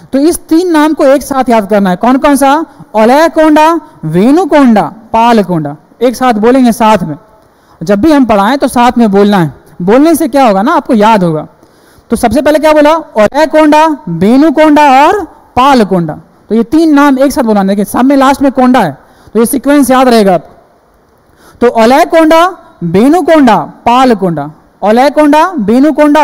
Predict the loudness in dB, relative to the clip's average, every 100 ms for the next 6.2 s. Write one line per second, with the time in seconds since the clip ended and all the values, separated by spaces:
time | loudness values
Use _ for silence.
0 | 2 2 0 -8 -20 _ 0 0 0 -2
1 | -4 -6 -2 0 0 2 0 0 0 0
2 | 0 -2 -2 -4 0 0 0 -4 -16 -6
3 | -2 0 2 2 2 2 0 -2 -8 -20
4 | _ _ _ -4 -2 0 -2 0 0 2
5 | 0 -2 -8 -12 -6 -2 0 2 2 2
6 | 0 -4